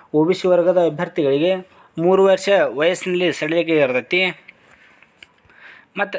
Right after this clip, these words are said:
ಸೆಲೆಕ್ಷನ್ ಪ್ರೊಸೆಸ್ ನೋಡೋದಾದ್ರೆ ಇಲ್ಲಿ ನೋಡ್ಬೋದು, ಮೊದಲು ನಿಮಗೆ ಎಕ್ಸಾಮ್ ಇರ್ತೈತಿ, ಲಿಖಿತ ಪರೀಕ್ಷೆ ಕಂಡಕ್ಟ್ ಮಾಡ್ತಾರೋ,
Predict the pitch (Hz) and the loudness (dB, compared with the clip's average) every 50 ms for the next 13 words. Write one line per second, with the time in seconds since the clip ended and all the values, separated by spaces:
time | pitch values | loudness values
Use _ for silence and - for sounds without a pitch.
0 | - - - 175 165 185 180 - 202 196 185 170 165 - 190 170 - - 185 180 | -12 -6 -4 -2 -2 -2 -2 -4 -8 -8 -6 -8 -10 -8 -8 -10 -10 -8 -4 -2
1 | 170 175 170 151 135 139 151 165 170 160 151 160 156 165 175 180 170 143 135 135 | 0 0 2 2 2 0 0 0 -2 -4 -6 -6 -4 -2 0 0 0 0 -2 -2
2 | 135 156 175 175 165 _ _ _ _ _ _ _ _ _ _ _ _ _ _ _ | -2 -2 -2 -4 -6 _ _ _ _ _ _ _ _ _ _ _ _ _ _ _
3 | _ _ _ _ _ _ _ _ _ _ - 160 170 170 190 196 196 196 190 190 | _ _ _ _ _ _ _ _ _ _ -4 -2 -2 0 0 0 0 0 0 2
4 | 190 196 196 190 156 147 135 131 143 180 185 185 180 156 135 - 143 143 - 180 | 2 2 2 2 0 -4 -8 -4 -2 0 0 0 0 -2 -4 -4 -10 -8 -4 -4
5 | 185 185 180 160 156 160 156 202 190 - 180 - 190 190 185 - 202 185 - 165 | -2 -2 -4 -4 -6 -2 -2 -2 -2 -2 -2 -2 -2 -2 -2 -4 -6 -2 -2 0
6 | 156 156 151 151 143 131 127 123 139 143 170 | 0 0 0 -2 -6 -8 -4 -4 -4 -4 -4